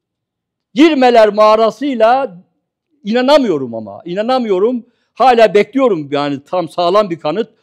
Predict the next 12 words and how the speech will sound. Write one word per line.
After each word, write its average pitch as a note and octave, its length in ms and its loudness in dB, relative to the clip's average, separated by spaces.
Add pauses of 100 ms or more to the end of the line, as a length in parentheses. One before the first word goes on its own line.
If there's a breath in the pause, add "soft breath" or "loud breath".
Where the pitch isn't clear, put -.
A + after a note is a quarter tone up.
(640)
On D#4+ 340 2
birinci B3+ 1040 -2 (400)
bin D4 300 2
yıl B3+ 320 -2
oldu. C#3+ 460 -2
Göbekli B3 440 0
Tepe'ye A#3 340 0
ulaştılar. C#3 680 -2 (1600)
Ama F3 300 -4
hadi G#3+ 240 -4
dokuz F#3+ 320 -4
diyelim. A2+ 300 -12